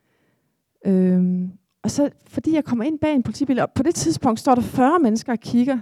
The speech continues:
og jeg ved ikke, om I nogensinde har været vidne til et uheld, eller at nogen bliver fængslet, <laughs> eller bliver lagt i håndjern. Men det er altså faktisk ret spændende at se på, ikke? Jeg har selv gjort det mange gange. Men lige her, der er der så bare mig,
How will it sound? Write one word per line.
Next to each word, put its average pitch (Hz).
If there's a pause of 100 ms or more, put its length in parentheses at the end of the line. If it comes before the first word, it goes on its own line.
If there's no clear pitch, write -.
(100)
og 202
jeg 233
ved 302
ikke, - (180)
om 214
I 233
nogensinde 269
har -
været 202
vidne 247
til 233
et -
uheld, 226
eller 175
at 175
nogen 214
bliver 175
fængslet, 220
<laughs> -
eller 170 (420)
bliver 175
lagt 160
i 208
håndjern. 190 (640)
Men 208
det 196
er 180
altså -
faktisk 170
ret -
spændende 196
at 202
se 190
på, 175
ikke? 214
Jeg 202
har 196
selv 226
gjort 185
det 185
mange 196
gange. 196 (320)
Men 208
lige 285
her, 277
der 254
er 254
der 262
så 302
bare 262
mig, 247